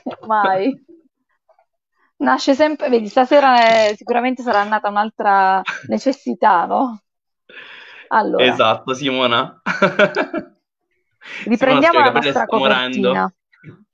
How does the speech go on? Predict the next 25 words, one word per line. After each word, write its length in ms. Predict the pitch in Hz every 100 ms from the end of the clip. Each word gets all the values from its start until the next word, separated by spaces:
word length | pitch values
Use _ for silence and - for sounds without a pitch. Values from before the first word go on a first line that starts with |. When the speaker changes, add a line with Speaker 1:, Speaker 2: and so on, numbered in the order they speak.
| _ _ _ _ _ _ - _ - - - _ _ _ - - - - - - 294 -
Speaker 1:
Riprendiamo 520 | 226 254 262 269 302
la 100 | 254
nostra 320 | 226 - 208
copertina 880 | 196 196 214 220 - 269 262 254 -
e 100 | 202
la 120 | 196
nostra 640 | 196 202 _ 202 190 175 185
bustina. 680 | 175 190 - - 180 180 180
Praticamente 580 | - 220 247 247 220 -
dalla 200 | 208 233
bustina 680 | 226 277 - 311 311 294 - _ _ _ _ -
andiamo 460 | 220 226 226 214
a 60 | 196
rifilare 760 | 202 - 247 247 247 254 247 - _ _ -
la 140 | 202
parte, 800 | 214 208 208 _ 208 208 - - _ _ _ _
dopo 280 | 214 226
il 100 | 226
tratteggio, 560 | 196 202 - 208 190 180
che 160 | 190 180
è 40 | -
la 120 | 180
parte 280 | 185 190 -
praticamente 600 | 190 190 185 190 190 220
chiusa, 480 | - 196 185 208